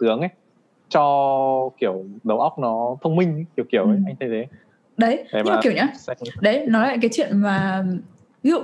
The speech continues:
Speaker 2: kiểu, con gái chơi thể thao hồi cấp một ấy, và kể cả cấp hai nữa, chúng nó nhìn với một cái ánh mắt, kiểu, phiến diện vãi, như là những cái môn ngày xưa,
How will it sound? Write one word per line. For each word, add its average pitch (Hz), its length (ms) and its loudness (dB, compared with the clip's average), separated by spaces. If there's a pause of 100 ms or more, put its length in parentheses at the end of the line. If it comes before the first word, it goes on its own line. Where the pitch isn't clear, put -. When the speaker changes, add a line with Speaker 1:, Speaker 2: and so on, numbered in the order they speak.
Speaker 2:
kiểu, 196 160 0
con 254 200 0
gái 196 340 2
chơi 285 220 0
thể - 200 -2
thao 240 560 0
hồi 208 360 2
cấp 285 100 0
một 262 240 4
ấy, 247 240 -2
và 240 120 4
kể 254 100 4
cả 180 260 0
cấp 285 120 -2
hai 254 260 0
nữa, 220 140 -2 (520)
chúng 320 160 0
nó 277 120 2
nhìn 285 320 4
với 262 140 2
một 262 80 2
cái 208 120 0
ánh 202 240 0
mắt, 277 220 0
kiểu, 202 400 0 (260)
phiến 233 300 4
diện 294 220 2
vãi, 233 160 2
như 339 120 0
là 339 80 2
những 240 240 2
cái 254 60 4
môn 247 300 2 (260)
ngày 233 120 2
xưa, 262 400 0